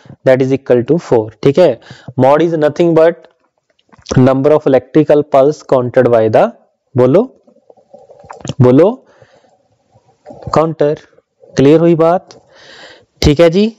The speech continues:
तो यहाँ पे भाई इस type के भाई question पूछे जाएंगे, तो आपने कुछ नहीं करना, सबसे पहले आपने हर एक फ्लिप फ्लॉप की next state की condition निकाल लेनी है, फिर वहां से आपने table एक बना लेना है, ठीक है जी। हर एक question में ऐसा ही करना है, ठीक है।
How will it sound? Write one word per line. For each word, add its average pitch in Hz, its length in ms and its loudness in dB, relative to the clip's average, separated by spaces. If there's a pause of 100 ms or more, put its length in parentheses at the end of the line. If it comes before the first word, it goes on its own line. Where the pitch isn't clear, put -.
(440)
तो 156 80 2
यहाँ 147 260 0
पे 165 140 0
भाई 165 200 2 (120)
इस - 180 -6
type 147 240 0
के 147 100 2
भाई 143 120 2
question 139 340 -2
पूछे 135 340 0
जाएंगे, 160 460 0
तो 143 160 0
आपने 143 300 -2
कुछ 139 180 0
नहीं 151 180 0
करना, 143 280 0
सबसे 147 320 -4
पहले 139 380 2 (440)
आपने 135 340 -2
हर 143 240 0
एक 185 120 -4
फ्लिप 151 240 0
फ्लॉप 139 300 0
की 165 140 -4
next 151 380 -2
state 151 220 0
की 147 160 -2
condition 135 460 -2
निकाल 135 340 0
लेनी 160 260 -2
है, 190 180 0
फिर 151 180 0
वहां 135 260 -4
से 147 160 0
आपने 147 380 0 (580)
table 127 320 2
एक 151 200 -2 (120)
बना 123 320 -2
लेना 107 280 -8
है, - 280 -16
ठीक 127 180 -2
है 170 80 2
जी। 180 220 -4 (160)
हर 156 200 -2
एक 185 120 -4
question 170 260 -2
में 170 140 -2
ऐसा 139 300 0
ही 165 160 0
करना 110 300 -4
है, 107 80 -8
ठीक 170 180 -2
है। 139 140 0